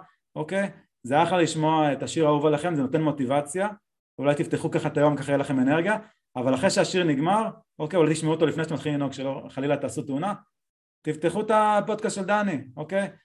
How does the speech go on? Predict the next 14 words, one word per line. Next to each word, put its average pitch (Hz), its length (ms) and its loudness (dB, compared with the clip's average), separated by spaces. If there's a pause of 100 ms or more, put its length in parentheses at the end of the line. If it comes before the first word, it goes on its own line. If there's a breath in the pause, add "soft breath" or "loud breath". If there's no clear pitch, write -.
(260 soft breath)
אה, 147 560 2
יש 170 240 0
המון 190 200 2
אחלה 185 440 0
פרקים, 165 420 -2
הרבה 147 220 2
מאוד 175 200 0
אנשים, 160 440 -2
אני 143 100 -4
בעצמי 147 240 -2
שמעתי 151 280 -4
את - 60 -8
כל 160 140 2
הפרקים, 147 540 -4